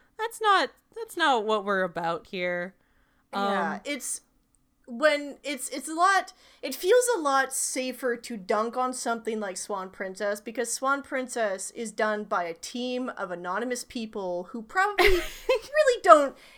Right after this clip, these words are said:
Speaker 2: give too much of a shits if we completely tear apart that movie. But it,
Speaker 1: Yeah.
Speaker 2: it almost, it feels a little, I don't know, I,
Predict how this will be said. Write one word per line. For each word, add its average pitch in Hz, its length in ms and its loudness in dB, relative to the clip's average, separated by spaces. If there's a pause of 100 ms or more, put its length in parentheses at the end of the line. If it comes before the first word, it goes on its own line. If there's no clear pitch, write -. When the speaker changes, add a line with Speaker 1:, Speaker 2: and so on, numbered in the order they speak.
(120)
Speaker 2:
give 285 320 2
too 311 140 -2
much 294 220 2
of 262 60 -4
a 240 40 0
shits - 720 -2
if 233 280 -2
we 254 440 -4 (220)
completely 247 580 -4
tear 226 280 -2
apart 226 320 -2
that 214 200 2
movie. 233 540 -4 (400)
But 427 100 4
it, 466 80 10
Speaker 1:
Yeah. 202 240 6
Speaker 2:
it - 80 2
almost, 508 420 2
it 392 140 -6
feels 427 440 0
a 427 80 2
little, 294 640 -2 (600)
I 294 180 -8
don't 311 160 -2
know, 202 420 0
I, 254 280 4